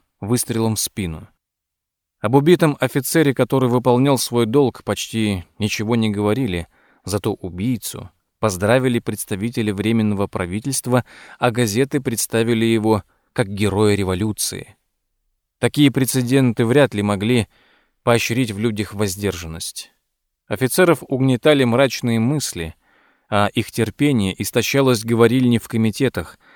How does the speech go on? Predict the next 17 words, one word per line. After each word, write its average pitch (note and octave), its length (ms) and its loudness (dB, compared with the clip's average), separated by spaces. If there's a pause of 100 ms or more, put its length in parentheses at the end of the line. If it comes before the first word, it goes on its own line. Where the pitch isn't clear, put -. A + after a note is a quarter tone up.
(120)
которые A2 380 0
превращали A2 600 0
обычную G#2 540 -2
процедуру G2+ 640 0 (360)
в - 80 -12
сложный B2 500 2
запутанный A2 580 -2
процесс. - 640 -8 (680)
В - 100 -8
свободное D#3+ 560 4
от C3 220 -2
службы C#3 380 2
время C3 380 2
беды C3+ 300 0
офицера B2+ 540 -2
не A#2+ 140 0
кончались. G2 720 -6